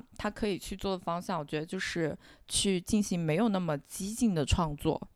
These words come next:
更加符合一下大家的审美，让大家一点一点去接受的这种过程。服装评论人 <laughs> 唐双，我在这里很认真的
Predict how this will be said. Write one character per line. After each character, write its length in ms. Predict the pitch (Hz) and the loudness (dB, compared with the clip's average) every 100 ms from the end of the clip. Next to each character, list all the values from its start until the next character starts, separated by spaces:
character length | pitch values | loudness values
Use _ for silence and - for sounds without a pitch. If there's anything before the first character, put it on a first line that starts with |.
| _ - | _ -2
更 140 | 262 | 0
加 140 | 226 214 | 4 2
符 220 | - 147 | 0 -6
合 160 | - 160 | 0 0
一 80 | |
下 200 | 165 190 | 2 0
大 120 | 185 185 | 2 0
家 200 | 180 175 | 2 2
的 280 | 156 135 - | 2 0 -2
审 200 | - 147 | 0 0
美， 320 | 170 180 - - | 2 0 -2 -2
让 140 | 196 | 0
大 120 | 196 196 | 2 2
家 120 | 202 | 2
一 80 | 220 | 0
点 200 | 175 180 | -2 0
一 60 | |
点 180 | 185 139 | 0 -2
去 120 | - | -4
接 280 | 175 - 196 | -10 0 0
受 160 | - 196 | 2 0
的 100 | 147 | 0
这 160 | 165 | -2
种 160 | 160 - | -4 -8
过 180 | - 160 | -4 -4
程。 260 | 147 - - - - - | -4 -6 -8 -10 -18 -8
服 160 | - | -4
装 220 | 180 240 254 | 2 2 4
评 240 | - 156 | 4 8
论 180 | 196 185 | 8 8
人 240 | 147 160 - - - - - | 4 0 -4 -20 -20 -20 -4
<laughs> 680 | - - - - - - - | -4 -4 -6 0 2 4 4
唐 280 | - 151 196 | 4 6 6
双， 300 | - 247 262 - - - - - | 8 8 6 0 -8 -8 -10 6
我 100 | 190 | 8
在 120 | 196 | 8
这 120 | 202 | 6
里 180 | 196 180 | 6 6
很 340 | 196 165 156 - | 4 4 2 2
认 180 | 202 196 | 2 4
真 180 | 196 190 | 4 6
的 240 | 175 | 6